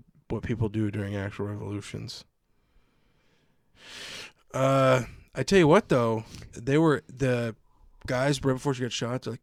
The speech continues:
"What are you guys doing? Push through there!" Like, trying to, like, amp them to, like, get through the windows and keep going. As soon as she took a round to the fucking neck,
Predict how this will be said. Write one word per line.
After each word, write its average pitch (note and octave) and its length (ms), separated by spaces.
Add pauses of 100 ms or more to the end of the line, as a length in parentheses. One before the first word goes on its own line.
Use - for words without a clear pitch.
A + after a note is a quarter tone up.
(100)
"What A3+ 140
are - 20
you A3+ 60
guys A3+ 200
doing? A#3 260
Push A#3 280
through B3 260
there!" G#3+ 240
Like, B2+ 180
trying C#3 180
to, B2+ 80
like, A2+ 260
amp A#2+ 280
them A#2+ 200
to, A2+ 60
like, G#2 160
get B2+ 160
through B2 140
the A2 80
windows C3 520
and A2 100
keep A#2 200
going. B2+ 420 (800)
As - 60
soon E3 240
as E3+ 80
she - 140
took D#3+ 200
a B2 60
round A2+ 380
to B2 80
the G#2 100
fucking G#2 580 (220)
neck, A#2+ 520